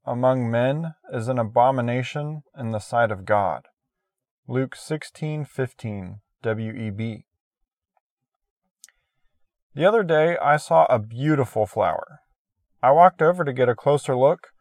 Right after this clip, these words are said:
as it had an unusual two-tone design. It was a reddish color on the outer petals and a white color in the center.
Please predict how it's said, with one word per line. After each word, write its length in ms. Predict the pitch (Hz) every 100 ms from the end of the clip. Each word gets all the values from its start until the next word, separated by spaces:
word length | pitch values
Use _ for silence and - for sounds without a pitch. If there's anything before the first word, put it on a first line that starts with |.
| _ _ _ -
as 160 | 135
it 100 | 165
had 240 | 151 170 170
an 140 | 147 -
unusual 800 | 147 165 175 165 165 170 170 151
two-tone 580 | - 170 170 - 143 143
design. 600 | 139 131 165 185 82 98 _ _ _ _ _ _ _ _ _
It 80 | 147
was 340 | 160 170 147 - -
a 140 | 139
reddish 380 | 135 156 185 170
color 440 | - 127 131 135
on 140 | - 117
the 160 | 113
outer 240 | 113 151 143
petals 680 | - 113 104 107 131 - _ _ _ _ _
and 100 | 123
a 60 | 117
white 320 | 120 143 147 _ -
color 440 | - 113 107 113 -
in 120 | 117
the 60 | 107
center. 580 | - 135 139 107 -